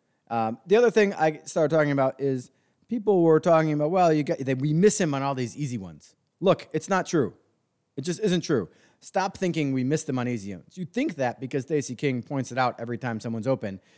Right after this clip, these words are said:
He doesn't sit there and point out every time someone's open for a split second for a three-point shot and we don't get the ball there. But he does point out anytime Vooch is quasi-open that we don't get the ball into him.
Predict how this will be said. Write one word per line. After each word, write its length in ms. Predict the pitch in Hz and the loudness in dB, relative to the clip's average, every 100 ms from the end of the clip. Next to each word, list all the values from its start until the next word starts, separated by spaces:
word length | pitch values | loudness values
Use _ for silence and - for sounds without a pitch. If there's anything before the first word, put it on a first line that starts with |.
| _ - | _ 0
He 100 | 180 | 4
doesn't 280 | 233 214 | 4 4
sit 220 | 165 196 170 | 2 0 2
there 160 | 147 | 2
and 120 | 131 | 2
point 260 | - 147 127 | -2 -4 0
out 220 | 139 127 | 0 0
every 200 | 135 143 | -2 -4
time 240 | 135 127 120 | -4 -6 -4
someone's 300 | 135 123 117 | -4 -2 0
open 300 | 131 127 107 | 0 -2 -6
for 140 | 113 | -8
a 40 | |
split 300 | 107 - 147 | -10 -6 -6
second 340 | - 135 135 107 | -4 -6 -6 -6
for 100 | 110 | -8
a 40 | |
three-point 440 | - 147 135 117 - | -4 -4 -4 -8 -8
shot 280 | 113 104 | -4 -4
and 60 | - | -6
we 60 | 104 | -10
don't 140 | 104 | -10
get 140 | 98 | -12
the 40 | 95 | -12
ball 220 | 98 95 | -6 -6
there. 240 | 90 90 - _ _ _ | -6 -10 -14 _ _ _
But 120 | 185 | 4
he 60 | 196 | 6
does 280 | 302 254 | 8 6
point 240 | 147 170 139 | 4 -2 0
out 160 | 135 | 0
anytime 480 | 131 143 135 131 120 | -2 -4 -2 -2 -2
Vooch 240 | 131 156 127 | -2 -4 -6
is 100 | 104 | -12
quasi-open 1000 | - 131 139 120 113 107 98 101 92 - _ _ _ | -8 -2 -2 0 -4 -4 -6 -8 -10 -14 _ _ _
that 120 | 131 | -4
we 100 | 120 | -2
don't 180 | 127 135 | 0 -2
get 120 | 131 | -4
the 60 | 110 | -6
ball 240 | 104 101 | -4 -2
into 240 | 117 101 85 | -2 -6 -10
him. 140 | 71 | -16